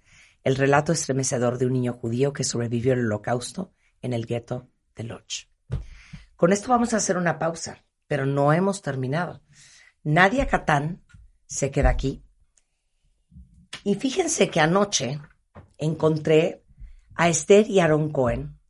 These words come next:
son directores de cine. Hicieron una película que se llama Murmullos del Silencio, que habla justamente en este documental de seis capítulos, durante cuatro años se grabó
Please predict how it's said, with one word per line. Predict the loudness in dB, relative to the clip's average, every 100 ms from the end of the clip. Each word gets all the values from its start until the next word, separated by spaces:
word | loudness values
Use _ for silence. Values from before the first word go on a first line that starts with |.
| -12
son | -4 -2
directores | -2 -4 -4 -6 -6
de | -10
cine. | -6 -4 -4 -8 _ _ _ _ _ _ _ _ -6
Hicieron | 4 6 6
una | 4 0 -2
película | -4 -4 -4 -8 -8 -16 _ _ _ _ _ _
que | -4
se | 0 2
llama | 2 0 -4 -6
Murmullos | -2 0 0 0 -2 -6 -8 -12 _
del | -6 -6
Silencio, | -6 -8 -8 -10 -12 -14 -20 _ _ _ _ _ _ _ _ 2
que | 4
habla | 6 2
justamente | 2 -2 0 0 2 2 0
en | -2
este | -2 -2
documental | -2 -2 -4 -4 -4 -4
de | -2
seis | -2 -2 -2
capítulos, | -6 -6 -4 -2 -2 0
durante | 0 0 -2 -4 -6 -6 _
cuatro | 6 6 6 2
años | 2 0 -2 -4
se | -4
grabó | -4 -4 -6 -10